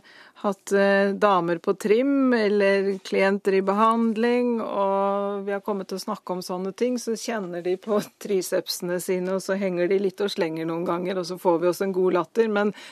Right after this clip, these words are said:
det er en latter som det liksom bunner et eller annet i. Fordi jeg hører jo ofte at, «Å ja, mm.» <laughs> Hmm, så trenger vi ikke si mer.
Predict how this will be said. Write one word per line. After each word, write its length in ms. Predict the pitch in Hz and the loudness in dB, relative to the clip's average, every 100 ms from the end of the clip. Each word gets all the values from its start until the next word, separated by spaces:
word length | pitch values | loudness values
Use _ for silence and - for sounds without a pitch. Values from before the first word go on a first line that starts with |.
| - | -4
det 100 | - | 2
er 280 | 165 165 190 | 4 4 4
en 160 | 214 | 2
latter 400 | 180 - - 202 | 2 0 0 0
som 340 | 190 202 196 180 - - - | 2 2 2 -2 -10 -20 -6
det 120 | 190 196 | -2 2
liksom 600 | 196 208 190 185 - 175 | 0 0 0 -2 -6 0
bunner 380 | 233 190 175 - | 2 2 0 -2
et 220 | 185 - | -6 -6
eller 160 | 180 180 | 0 0
annet 160 | 208 - | 0 -2
i. 260 | 247 233 _ - - - _ | 0 0 _ -20 -20 -20 _
Fordi 300 | - 208 196 | -2 2 4
jeg 200 | 190 202 208 | 4 2 2
hører 380 | 196 160 175 | 2 2 2
jo 120 | 214 220 | 2 2
ofte 380 | 196 - 185 | 0 -2 -2
at, 140 | 185 - - - _ - | -2 -4 -20 -20 _ -6
«Å 100 | 311 339 | -2 0
ja, 400 | 294 240 202 180 - | 2 4 2 -4 -6
mm.» 560 | 247 233 190 196 240 214 | -2 0 0 0 0 0
<laughs> 2250 | - - 349 - 381 - 240 - 269 220 180 254 175 254 190 185 202 180 233 - 214 - | -2 0 -2 2 -2 2 -2 0 -2 0 0 0 0 0 0 0 -2 -2 -6 -8 -10 0
Hmm, 400 | 349 320 254 208 214 | 2 4 4 0 2
så 140 | 262 254 | 0 2
trenger 280 | 233 196 190 | 0 0 0
vi 80 | 190 | 0
ikke 160 | 214 | -2
si 200 | 202 180 190 | -2 -4 -4
mer. 240 | 175 220 | -2 -2